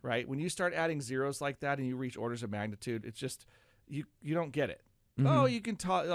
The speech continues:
Speaker 1: uh, no, I know the number. It's thirty. Well, it's almost thirty-three trillion. I,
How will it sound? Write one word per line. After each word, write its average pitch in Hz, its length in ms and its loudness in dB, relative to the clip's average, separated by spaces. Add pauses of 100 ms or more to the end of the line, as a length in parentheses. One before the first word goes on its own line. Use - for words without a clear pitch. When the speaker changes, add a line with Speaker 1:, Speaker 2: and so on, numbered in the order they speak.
(100)
Speaker 1:
uh, - 80 -4
no, 247 240 0
I 190 60 0
know 220 140 0
the 180 100 -2
number. 190 280 -2
It's 117 120 -6
thirty. 196 300 -4
Well, - 120 -8
it's - 140 -14
almost 208 200 -6
thirty-three 214 380 -2
trillion. 202 320 -4
I, 135 100 -4